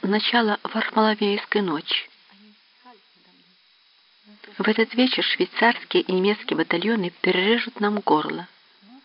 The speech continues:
У нас есть только одна возможность — к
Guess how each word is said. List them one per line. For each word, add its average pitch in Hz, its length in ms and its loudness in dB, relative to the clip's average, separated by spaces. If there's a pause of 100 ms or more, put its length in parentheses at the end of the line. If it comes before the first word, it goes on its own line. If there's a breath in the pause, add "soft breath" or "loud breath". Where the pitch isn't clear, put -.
(560)
У 175 60 -4
нас 175 240 0
есть - 240 -2
только 165 340 0
одна 254 240 2
возможность — 175 840 -4 (260)
к - 140 -14